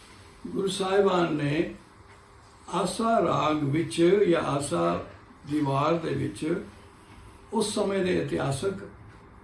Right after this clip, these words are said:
ਹਾਲਾਤ ਦਾ ਜ਼ਿਕਰ ਕੀਤਾ ਹੈ। ਜਦੋਂ ਗੁਰੂ ਨਾਨਕ ਸਾਹਿਬ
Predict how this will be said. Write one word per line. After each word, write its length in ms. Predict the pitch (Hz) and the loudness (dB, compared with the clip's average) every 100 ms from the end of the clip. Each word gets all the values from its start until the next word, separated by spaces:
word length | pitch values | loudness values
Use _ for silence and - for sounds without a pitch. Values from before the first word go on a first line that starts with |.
| - | -10
ਹਾਲਾਤ 640 | 143 151 151 151 160 196 196 | -4 -2 0 2 2 0 -2
ਦਾ 220 | 170 151 | -4 -2
ਜ਼ਿਕਰ 420 | 135 139 135 139 135 | -2 -4 -4 -6 -6
ਕੀਤਾ 360 | 135 - 143 135 | -8 -8 -6 -4
ਹੈ। 340 | 131 147 131 - - - - - - - - - - - - - - - - - - - - - 175 | -2 -4 -6 -12 -20 -20 -20 -20 -20 -20 -20 -20 -20 -20 -20 -20 -20 -20 -20 -20 -20 -20 -20 -12 -4
ਜਦੋਂ 260 | 165 202 | -2 0
ਗੁਰੂ 180 | 190 175 | 4 4
ਨਾਨਕ 380 | 160 156 165 196 | 4 2 0 0
ਸਾਹਿਬ 480 | - 170 147 143 | -2 0 2 2